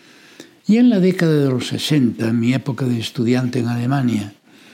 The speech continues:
me llamó la atención oír en una radio prestigiosa la noticia de que un ochenta por ciento de las mujeres alemanas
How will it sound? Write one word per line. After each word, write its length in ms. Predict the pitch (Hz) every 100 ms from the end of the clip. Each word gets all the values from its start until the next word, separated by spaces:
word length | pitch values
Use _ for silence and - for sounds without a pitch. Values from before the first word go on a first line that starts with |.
| - - - - -
me 120 | 147
llamó 260 | 156 196 226
la 80 |
atención 520 | 214 170 139 - 170 156
oír 460 | 139 156 135 180 -
en 160 | 135
una 220 | 190 180 131
radio 460 | 131 147 123 120
prestigiosa 920 | - 147 - 113 - 135 117 - - _ _ _ - - - - - _ -
la 140 | 151
noticia 540 | 151 151 185 220 196 175
de 160 | 147
que 100 | -
un 140 | 226 190
ochenta 520 | 139 - 226 220 202
por 200 | - 135
ciento 460 | - 175 185 175 139
de 120 | 139
las 200 | 127 110
mujeres 580 | 120 - 170 147 123 165
alemanas 720 | 147 135 127 107 98 -